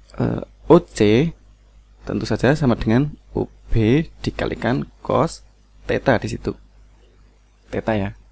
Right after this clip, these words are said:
Nah, theta ini dalam radian, bukan dalam, eh, derajat ya. Ini thetanya dalam radian. Jadi O C adalah O B dikalikan cos theta. Lihat ya segitiga ini ya,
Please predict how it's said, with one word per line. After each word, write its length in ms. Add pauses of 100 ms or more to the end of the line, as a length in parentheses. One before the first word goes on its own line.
(920)
Nah, 240
theta 240
ini 160
dalam 240
radian, 400
bukan 240
dalam, 400 (640)
eh, 480
derajat 320
ya. 240 (240)
Ini 160
thetanya 240
dalam 240
radian. 240 (560)
Jadi 240
O 240
C 480 (640)
adalah 560 (2000)
O 160
B 480 (320)
dikalikan 560 (320)
cos 400 (480)
theta. 400 (800)
Lihat 160
ya 80
segitiga 400
ini 160
ya, 40